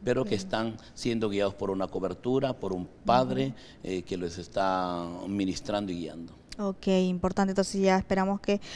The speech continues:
Speaker 2: la respuesta, eh, llegue a estas personas que nos han llamado, pero si tienes alguna otra, eh, llámanos al tres treinta, ochenta y ocho ochenta y ocho, que vamos a estar orando por tu, eh, petición. Finalmente, apóstol, ¿cuál sería el consejo que usted le daría a aquellas mujeres que en esta hora nos están mirando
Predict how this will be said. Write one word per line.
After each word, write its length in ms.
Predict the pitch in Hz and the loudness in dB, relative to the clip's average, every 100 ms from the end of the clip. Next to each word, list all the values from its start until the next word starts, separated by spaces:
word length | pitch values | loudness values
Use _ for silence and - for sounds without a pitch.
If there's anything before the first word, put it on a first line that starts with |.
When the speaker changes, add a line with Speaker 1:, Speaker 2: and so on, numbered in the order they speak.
| - - | -10 4
Speaker 2:
la 160 | 190 | 6
respuesta, 720 | 190 190 208 202 - 196 190 180 | 6 4 2 2 2 0 0 0
eh, 260 | 180 175 180 | 0 0 2
llegue 300 | 196 208 196 | 2 4 2
a 100 | 190 | 0
estas 240 | 190 202 | -2 -6
personas 360 | - 185 196 196 | -6 -6 -4 -4
que 80 | 190 | -4
nos 120 | 190 | -2
han 60 | |
llamado, 380 | 190 190 214 262 | -2 2 4 4
pero 120 | 214 | 4
si 60 | 208 | 0
tienes 260 | 196 208 214 | 0 0 0
alguna 360 | 196 202 196 | -2 0 2
otra, 320 | 214 240 262 - - - | 2 2 0 -2 -10 0
eh, 160 | 190 190 | 2 4
llámanos 480 | 208 226 247 247 | 4 4 4 4
al 80 | 202 | 2
tres 160 | 190 202 | 2 0
treinta, 280 | 202 202 202 | 0 0 0
ochenta 260 | 202 185 | 2 4
y 80 | 180 | 6
ocho 120 | 190 | 4
ochenta 240 | 208 196 180 | 2 2 6
y 60 | |
ocho, 180 | 190 233 | 6 4
que 80 | 214 | 4
vamos 180 | 185 196 | 4 4
a 60 | 196 | 2
estar 240 | 185 180 | 2 2
orando 380 | 196 185 190 202 | 4 4 6 4
por 220 | - 185 | 2 -2
tu, 260 | - 233 175 | 2 4 4
eh, 80 | 202 | 4
petición. 560 | 196 190 190 - 175 | 4 4 2 2 2
Finalmente, 480 | 240 240 233 220 214 | 4 6 6 4 4
apóstol, 400 | 202 196 - 220 - - | 4 2 2 0 -2 -2
¿cuál 160 | - 262 | 4 6
sería 180 | 269 233 | 8 8
el 60 | |
consejo 320 | 226 220 220 220 | 6 4 4 2
que 80 | |
usted 160 | 202 202 | 2 4
le 80 | 196 | 6
daría 240 | 180 185 | 6 6
a 20 | |
aquellas 240 | 185 202 202 | 6 4 2
mujeres 460 | 185 - 190 190 | 0 2 4 4
que 100 | - | 0
en 60 | 180 | -4
esta 160 | 180 190 | 0 2
hora 100 | 185 | 2
nos 80 | |
están 180 | 180 190 | 0 -2
mirando 280 | 190 190 202 | 0 2 0